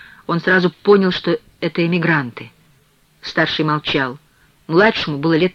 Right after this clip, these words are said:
тридцать. На обоих были поношенные, но тщательно вычищенные и отутюженные костюмы.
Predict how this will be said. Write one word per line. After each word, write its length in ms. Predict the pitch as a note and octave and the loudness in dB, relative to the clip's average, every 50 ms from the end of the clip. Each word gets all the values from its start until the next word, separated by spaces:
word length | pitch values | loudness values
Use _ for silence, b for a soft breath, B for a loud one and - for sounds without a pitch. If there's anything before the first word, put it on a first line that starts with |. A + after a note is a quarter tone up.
| _ - | _ -6
тридцать. 600 | - D3 D3 C#3 - - - - - - - - _ _ _ _ _ _ _ _ - | -4 -2 -2 -2 -4 -8 -14 -16 -16 -16 -20 -20 _ _ _ _ _ _ _ _ -2
На 200 | D#3 F3 F3+ F#3 | 0 2 4 4
обоих 360 | F#3 G#3 B3+ B3 A#3 G#3+ F#3 | 6 8 8 8 8 8 6
были 300 | E3+ F#3+ G#3+ G#3+ G#3 G3+ | 8 8 8 8 8 6
поношенные, 640 | - - F#3+ F#3 G#3 A#3+ A#3 - - F3 D#3+ D#3 D3+ | 4 4 2 4 4 4 4 2 0 -2 -2 -2 -2
но 80 | D3+ D3+ | -2 -2
тщательно 520 | - - G#3+ G#3+ G#3+ - F#3 E3+ D#3+ D3 | 0 0 2 2 0 0 -2 -2 0 2
вычищенные 640 | D#3+ A3 - - F3 - - - D3+ C#3+ C#3+ D3 | 2 2 2 0 -2 -2 -2 -4 -4 -4 -2 -2
и 20 | D3+ | -2
отутюженные 540 | D3 - D3 - - F#3 D#3+ D3+ D3 C#3+ C#3 | -2 -4 -4 -2 -2 -2 -2 -2 -6 -6 -8
костюмы. 540 | - C3+ - - - - C#3 B2+ B2 B2+ | -8 -10 -12 -12 -10 -10 -10 -8 -10 -12